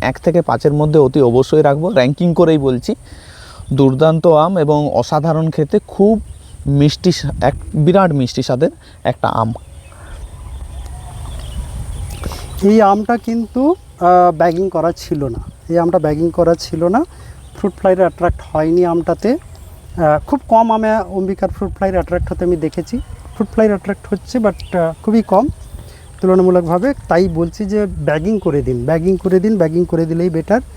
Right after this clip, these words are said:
Speaker 2: আর যারা ছাদ বাগানে টাগানে করেছেন, এখনই আমটাকে পেড়ে রাখুন। শান্তনুদার মুখে শুনলেন কতটা মিষ্টতা আমটা। আহ, শান্তনুকে বললো আর একটু খেতে,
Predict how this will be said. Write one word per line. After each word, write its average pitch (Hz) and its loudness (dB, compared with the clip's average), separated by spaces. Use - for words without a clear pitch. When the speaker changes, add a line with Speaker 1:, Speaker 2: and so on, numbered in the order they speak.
Speaker 2:
আর 147 2
যারা 165 4
ছাদ 160 -2
বাগানে 175 2
টাগানে 180 0
করেছেন, 185 -2
এখনই 208 2
আমটাকে 185 2
পেড়ে 180 2
রাখুন। 196 2
শান্তনুদার 175 -2
মুখে 175 -2
শুনলেন 185 0
কতটা 165 -2
মিষ্টতা 160 -2
আমটা। 180 0
আহ, - -8
শান্তনুকে 170 0
বললো 165 2
আর 156 -2
একটু 143 -8
খেতে, 127 -8